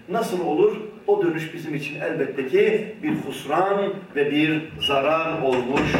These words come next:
olur. Yani o dönüş ancak husran dolu, zarar dolu bir dönüş olmuş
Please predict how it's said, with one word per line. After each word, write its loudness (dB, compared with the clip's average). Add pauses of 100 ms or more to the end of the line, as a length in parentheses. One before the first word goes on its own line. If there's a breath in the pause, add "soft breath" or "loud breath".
(160)
olur. 4 (460 loud breath)
Yani 2 (300)
o 2
dönüş 4
ancak 0
husran 0
dolu, 2
zarar 0
dolu 4 (180)
bir 2
dönüş -2
olmuş 0